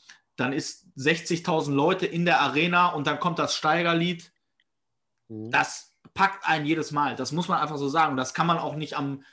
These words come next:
Speaker 1: am Fernsehen sich, äh, irgendwie angucken, sondern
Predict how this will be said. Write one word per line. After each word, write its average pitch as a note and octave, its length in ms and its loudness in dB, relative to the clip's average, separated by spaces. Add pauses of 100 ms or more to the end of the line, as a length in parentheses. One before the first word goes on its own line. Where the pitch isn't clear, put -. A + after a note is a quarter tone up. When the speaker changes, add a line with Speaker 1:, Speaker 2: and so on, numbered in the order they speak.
(160)
Speaker 1:
am B2+ 160 -6
Fernsehen E3+ 680 -2
sich, - 460 -10
äh, D#3 240 2
irgendwie D#3 680 -4
angucken, E3+ 380 -2
sondern C#3 280 0